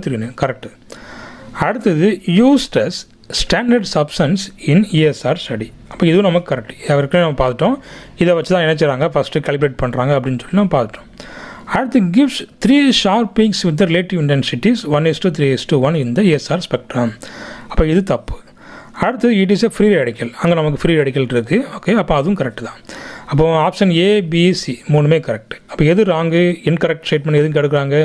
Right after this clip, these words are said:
அப்போ C. ஆப்ஷன் C is the correct answer. இதுல பாருங்க, நமக்கு இதுல one unpaired electrons-க்கு, அதாவது one free radical இருக்கு. அதே போல அதுக்கு வந்து G வேல்யூ எவ்வளவு? டூ பாயிண்ட் ஜீரோ ஜீரோ த்ரீ நைன். So no interaction.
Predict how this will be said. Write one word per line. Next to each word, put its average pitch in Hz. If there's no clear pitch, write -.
அப்போ 175
C. -
ஆப்ஷன் 175
C 185
is -
the 220
correct -
answer. 113
இதுல 165
பாருங்க, 165
நமக்கு 170
இதுல 165
one 196
unpaired 151
electrons-க்கு, 139
அதாவது 165
one 165
free 165
radical 135
இருக்கு. 110
அதே 175
போல 196
அதுக்கு 175
வந்து 185
G 190
வேல்யூ 156
எவ்வளவு? 151
டூ 165
பாயிண்ட் 160
ஜீரோ 147
ஜீரோ 170
த்ரீ 131
நைன். -
So -
no 151
interaction. 131